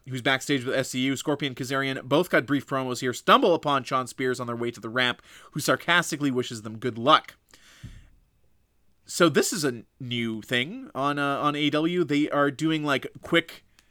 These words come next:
inset promos, uh, in Gorilla right before the guys march out, and I think it has an energy to it. It's not like, "Hey, earlier tonight, here's Kazarian saying something." Here's something live that these two guys are gonna say, and then they're immediately, their music hits, and they're walking out. Uh,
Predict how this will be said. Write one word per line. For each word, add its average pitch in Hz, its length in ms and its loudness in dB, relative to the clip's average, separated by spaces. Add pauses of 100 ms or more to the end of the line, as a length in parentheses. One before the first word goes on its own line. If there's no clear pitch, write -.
(240)
inset 156 460 0
promos, 147 720 -2
uh, 117 240 4
in 139 140 -4
Gorilla 123 460 2
right 135 200 0
before 135 240 -2
the 123 140 0
guys 127 420 6
march 131 300 2
out, 143 80 4
and 139 100 0
I 131 80 4
think 202 200 -6
it 208 60 0
has 175 140 2
an 135 100 -6
energy 135 360 -2
to 117 180 -2
it. 110 100 -4 (240)
It's - 120 -10
not 196 100 2
like, 170 140 4
"Hey, 160 260 2
earlier 156 300 4
tonight, 143 280 -2
here's 127 200 -2
Kazarian 123 380 -4
saying 131 180 -2
something." 117 340 -6 (320)
Here's 180 220 6
something 185 340 0
live 127 440 4
that 135 120 -2
these 135 140 -4
two 160 160 -4
guys 143 260 2
are 139 40 -6
gonna 131 120 -2
say, 139 260 0
and 131 80 -4
then 143 120 -2
they're 143 120 0
immediately, 151 640 2
their 147 140 2
music 151 320 -2
hits, 127 180 -2
and 139 160 -4
they're 131 80 2
walking 131 460 2
out. 135 260 4 (580)
Uh, 135 320 6